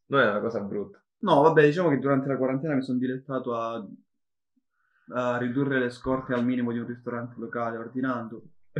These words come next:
Speaker 2: Ma <laughs> niente più di quello.
Speaker 1: Diciamo che Michael è diventato l'affiliato
Speaker 2: Sì.
Speaker 1: più fedele del McDonald's nella zona di Granton, Edinburgh.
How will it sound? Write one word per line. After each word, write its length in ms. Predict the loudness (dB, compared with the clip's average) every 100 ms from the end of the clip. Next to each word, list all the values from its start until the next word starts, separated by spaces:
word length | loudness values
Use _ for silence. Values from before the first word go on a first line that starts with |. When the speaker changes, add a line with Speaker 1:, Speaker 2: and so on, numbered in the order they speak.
| 2
Speaker 2:
Ma 120 | 4 4
<laughs> 100 | 2 4
niente 320 | 6 6 2
più 180 | 2 4
di 120 | 4
quello. 640 | 6 4 4 0 -2 -4 -12
Speaker 1:
Diciamo 320 | 2 8 10
che 100 | 12 12
Michael 320 | 12 12 12
è 20 |
diventato 380 | 10 8 6 6
l'affiliato 1400 | 6 6 6 8 10 12 10 8 6 8 8 8 6 2 -2
Speaker 2:
Sì. 220 | 4 6
Speaker 1:
più 180 | 6 6
fedele 500 | 6 8 8 8 8
del 180 | 6
McDonald's 840 | 4 0 2 4 4 4 0 -2 -2
nella 340 | -2 -2 -2
zona 500 | 0 0 0 0 0
di 180 | 0 0
Granton, 680 | 4 4 2 -2 -6 -8 -8
Edinburgh. 600 | -4 -2 -2 -2 -4 -4